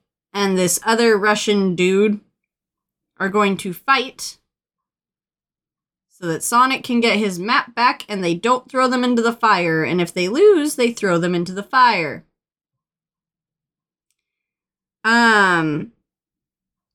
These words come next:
so they all get set up, everybody gets ready to go, and then we find out that it is not a fisticuffs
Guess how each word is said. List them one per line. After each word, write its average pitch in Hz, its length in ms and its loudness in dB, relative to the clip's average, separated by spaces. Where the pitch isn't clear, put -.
so 214 200 -4
they 202 120 0
all 240 200 2
get 254 200 -2
set 233 260 0
up, 214 300 2
everybody 208 320 2
gets 214 220 -2
ready 208 260 2
to 185 100 -2
go, 180 460 0
and 190 220 0
then 185 160 0
we 175 100 0
find 262 540 0
out 151 540 -4
that 202 360 -4
it 220 140 -2
is 226 160 2
not 277 240 2
a 196 220 0
fisticuffs - 960 -2